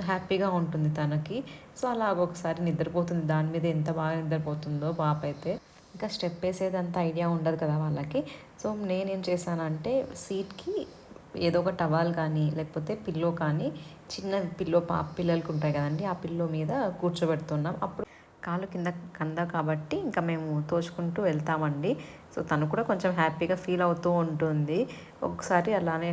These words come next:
ముందర కూడా టవల్ పెట్టేసి దాని మీద అలానే పడుకుంటూ ఉంది ఈవినింగ్ టైమ్స్.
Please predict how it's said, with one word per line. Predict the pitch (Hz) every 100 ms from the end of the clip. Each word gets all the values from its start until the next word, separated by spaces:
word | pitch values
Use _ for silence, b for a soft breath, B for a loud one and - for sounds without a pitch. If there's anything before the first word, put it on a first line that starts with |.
| 170
ముందర | 175 170 170
కూడా | 175 185
టవల్ | 185 160 170
పెట్టేసి | 175 165 156 156 233
దాని | 190 165
మీద | 160 165
అలానే | 156 156 165
పడుకుంటూ | 156 151 156 160 160 160
ఉంది | 156 143 160 - B B -
ఈవినింగ్ | 165 165 170
టైమ్స్. | 165 147 143